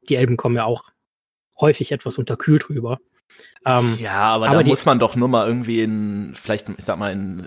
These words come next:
Speaker 2: frühere Zeitalter gucken und dann kriegt man auch mit, dass die Elben dann doch ganz schön, äh, emotional werden können.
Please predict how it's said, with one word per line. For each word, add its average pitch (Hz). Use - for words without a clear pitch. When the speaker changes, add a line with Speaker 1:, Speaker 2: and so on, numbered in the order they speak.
Speaker 2:
frühere 123
Zeitalter 104
gucken 107
und 98
dann 104
kriegt -
man 120
auch -
mit, 135
dass 110
die 113
Elben 117
dann 104
doch 127
ganz 156
schön, 165
äh, 139
emotional 147
werden 78
können. 82